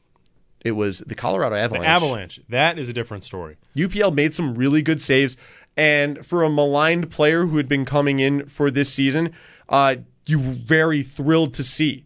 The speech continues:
Speaker 1: how it's rolling out for him right now in that game,
Speaker 2: Yeah.
Speaker 1: especially against that opponent and the quality of scoring that they have. For him to play that well and get that win, that's huge to start your West Coast, uh,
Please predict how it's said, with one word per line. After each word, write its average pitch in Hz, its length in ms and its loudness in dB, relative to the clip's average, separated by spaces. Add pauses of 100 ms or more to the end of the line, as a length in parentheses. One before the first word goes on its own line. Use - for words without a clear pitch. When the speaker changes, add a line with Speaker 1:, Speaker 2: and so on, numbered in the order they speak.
(420)
Speaker 1:
how 135 500 2
it's 127 200 -4
rolling 127 360 0
out 135 180 0
for 120 120 -8
him 113 220 -4
right 104 180 -2
now 101 420 -2
in 113 180 -6
that 101 220 -2
game, 117 340 0 (200)
Speaker 2:
Yeah. 160 100 2
Speaker 1:
especially 208 380 0
against 175 300 0
that 151 240 2
opponent 156 540 -2 (460)
and 135 480 0
the 135 80 -4
quality 175 480 2
of 135 140 -6
scoring 160 340 2
that 127 160 -4
they 147 240 4
have. 131 500 0 (680)
For 156 160 0
him 185 160 2
to 180 60 -2
play 180 260 2
that 151 340 0
well 151 300 4
and 156 280 0
get 160 180 -2
that 151 200 2
win, 147 420 0 (560)
that's 180 260 -2
huge 240 440 0
to 160 60 -4
start 180 260 2
your 160 100 2
West 160 280 2
Coast, 160 340 2
uh, 143 240 -2